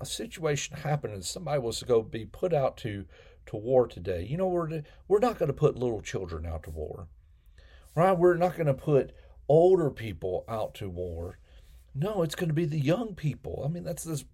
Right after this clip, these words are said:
that's why it's called selective service, right? There's a certain age, all those things that, that people are selected as a part of that, to be a part of the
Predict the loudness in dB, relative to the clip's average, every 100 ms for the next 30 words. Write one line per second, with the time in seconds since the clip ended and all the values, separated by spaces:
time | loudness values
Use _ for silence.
0 | -8 -8 -2 2 2 2 0 0 4 4
1 | 4 -4 -2 -2 0 -2 -4 2 2 2
2 | -4 -6 -2 -2 -2 0 2 2 0 -6
3 | -10 -14 -20 -20 -18 -6 -2 -2 -2 0
4 | 0 0 -2 2 2 0 -8 -8 -8 -12
5 | -6 -6 -6 -6 -2 -2 -2 -6 -6 -6
6 | -12 -8 -4 -2 -4 -4 -8 -8 -12 -14
7 | -10 -12 -6 -2 -2 -2 -8 -10 -8 -10
8 | -10